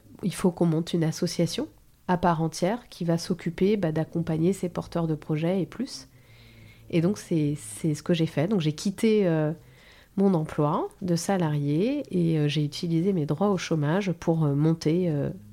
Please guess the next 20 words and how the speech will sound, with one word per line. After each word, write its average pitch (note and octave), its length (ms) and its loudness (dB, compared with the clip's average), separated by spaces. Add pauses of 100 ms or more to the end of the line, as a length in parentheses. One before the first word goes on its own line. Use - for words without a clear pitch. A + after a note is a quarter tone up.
(140)
Réseau F3 320 4
Vrac - 480 -4 (160)
à F#3 80 -2
l'époque, - 540 -8 (160)
donc E3+ 200 -4
en D3+ 80 -2
mars D#3+ 300 -2
deux D#3+ 80 -2
mille D3+ 180 0
seize. D#3 320 -4 (640)
Donc, F3+ 100 0
j'ai D3 160 0
rédigé D3+ 420 -2
les D3+ 100 0
statuts, D3+ 600 -2
euh, D3+ 160 0
la D3 140 0
vision D3+ 280 -2
stratégique, C#3+ 840 -6
euh, D3+ 220 -2